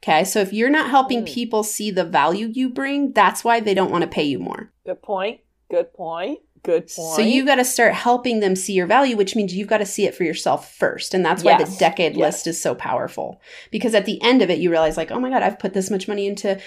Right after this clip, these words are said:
Speaker 1: this certificate or this education.
Speaker 2: Yeah.
Speaker 1: I've
Speaker 2: Yeah.
Speaker 1: learned," I, you know, if you're a, even if you're a mom,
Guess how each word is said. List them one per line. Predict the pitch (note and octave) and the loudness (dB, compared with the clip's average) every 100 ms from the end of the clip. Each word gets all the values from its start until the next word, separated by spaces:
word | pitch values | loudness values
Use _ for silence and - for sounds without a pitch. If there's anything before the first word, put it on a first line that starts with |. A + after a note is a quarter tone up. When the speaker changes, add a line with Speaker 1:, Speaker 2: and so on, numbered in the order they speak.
| - - | -18 -4
Speaker 1:
this | C#4 C4+ | -4 0
certificate | A3 G3 F#3 E3+ E3+ | -2 -2 -4 -2 -2
or | F3+ | 0
this | F#3 A#3+ B3 - - | 0 -2 -4 -6 -4
education. | G3 F3 E3+ G#3 - D#3+ D3+ D3+ - E3 | -4 -2 0 0 0 -2 -4 -6 -12 -2
Speaker 2:
Yeah. | G3+ | 0
Speaker 1:
I've | A3+ | 4
Speaker 2:
Yeah. | |
Speaker 1:
learned," | A#3 A#3 A3+ | 4 4 2
I, | - | 0
you | A3+ A3 | 2 4
know, | |
if | G3+ | 2
you're | A#3 A3 | 2 2
a, | G#3+ | 2
even | C4 F4+ | 0 2
if | G#4 | 2
you're | G#4 | 0
a | C4 | 0
mom, | B3+ D4+ | 0 0